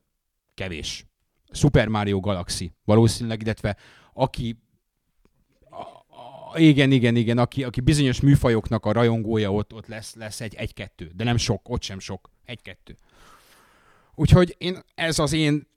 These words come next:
teljesen eszetlen és abszolút megalapozatlan jóslatom, hogy, hogy valamiért,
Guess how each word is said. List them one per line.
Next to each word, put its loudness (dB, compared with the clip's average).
teljesen 0
eszetlen -6
és -6
abszolút 0
megalapozatlan -2
jóslatom, -2
hogy, -14
hogy -12
valamiért, 4